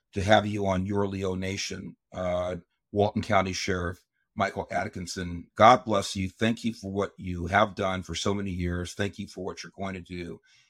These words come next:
And thank you for being a true leader and example, uh, for others around this country. I'm looking forward to meeting you in person. Maybe my next trip, uh, down there, I'll look you up,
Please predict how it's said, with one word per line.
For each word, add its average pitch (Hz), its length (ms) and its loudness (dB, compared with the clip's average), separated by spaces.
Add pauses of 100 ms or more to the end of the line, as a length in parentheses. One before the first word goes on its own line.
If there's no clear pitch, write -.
(160)
And 95 420 0 (140)
thank 110 240 2
you 101 80 -4
for 92 160 -10
being 95 220 -6
a 87 60 -6
true 104 260 -6
leader 95 220 -6
and 90 100 -8
example, 87 680 -6 (120)
uh, 87 220 -6
for 85 420 -8
others 92 340 -2
around 85 200 -4
this 90 140 -12
country. 80 520 -8 (340)
I'm 101 260 6
looking 117 260 2
forward 113 400 6 (140)
to 95 440 -2
meeting 110 340 2
you 101 60 0
in 90 100 -4
person. 110 600 0 (200)
Maybe 101 260 -2
my 98 160 -2
next 101 260 -4
trip, - 280 6 (220)
uh, 98 160 -2
down 101 340 0
there, 104 340 0
I'll 104 120 -2
look 101 200 -8
you 101 140 4
up, 104 120 2